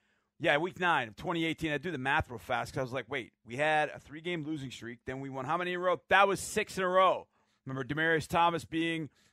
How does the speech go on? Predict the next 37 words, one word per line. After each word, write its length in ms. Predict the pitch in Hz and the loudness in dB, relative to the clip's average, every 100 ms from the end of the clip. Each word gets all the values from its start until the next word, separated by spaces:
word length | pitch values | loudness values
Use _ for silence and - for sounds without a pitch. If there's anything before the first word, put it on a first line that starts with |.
| - | -10
with 260 | 135 175 | -6 0
us 280 | 180 170 - - - | 2 2 0 -14 -16
one 380 | 147 143 185 185 | -6 0 2 0
week 180 | 185 | 0
after 280 | 185 165 170 | 2 2 0
being 320 | 131 160 165 | -6 -6 -6
traded 360 | 147 180 165 131 | -4 0 0 -2
from 320 | - 202 220 | 2 4 4
Denver. 500 | 156 170 156 120 120 _ _ - | 4 0 0 -8 -12 _ _ -2
Has 140 | 165 | 0
to 60 | - | 0
go 60 | 139 | 4
back 240 | 165 - | 4 8
out 200 | 202 214 | 6 6
to 40 | 165 | 0
Denver 360 | 143 139 131 | -2 -2 -4
to 60 | 127 | -6
play 220 | - 180 | -2 -2
Denver. 320 | 139 143 139 | 0 -4 -2
Had 100 | 147 | -4
a 40 | 143 | -2
good 200 | 180 135 | -4 -2
game. 300 | 160 160 139 _ - | -2 -2 -6 _ 2
Got 160 | 175 190 | 4 4
him 60 | |
involved 420 | 175 143 175 170 - | 2 4 4 4 2
early. 260 | 165 165 | 2 2
You 60 | 156 | 0
heard 120 | 175 | 0
that 80 | 165 | 0
on 80 | 156 | 0
Texas 340 | - 170 151 135 | 0 0 -2 0
matchup 460 | 151 147 165 147 | 0 2 0 0
earlier 280 | 151 151 151 | -2 -2 -4
in 80 | 135 | -6
the 60 | 117 | -8
week. 380 | 151 180 170 | -4 -2 -4